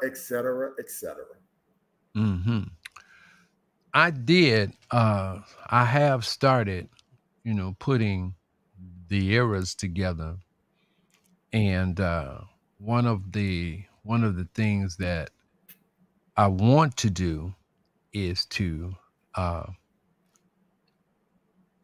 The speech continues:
Speaker 2: move this toward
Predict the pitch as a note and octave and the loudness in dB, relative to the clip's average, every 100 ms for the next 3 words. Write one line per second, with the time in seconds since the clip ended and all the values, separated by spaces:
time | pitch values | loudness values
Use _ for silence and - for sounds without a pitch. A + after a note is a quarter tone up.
0 | _ _ _ _ _ _ _ _ A#2 C3+ | _ _ _ _ _ _ _ _ 2 6
1 | D#3 D#3 A2+ C3+ A#2+ G2+ - - - _ | 6 4 4 4 4 0 -8 -14 -20 _
2 | _ - A#2 G2+ G#2+ G#2 F2+ | _ -4 -2 0 0 0 -2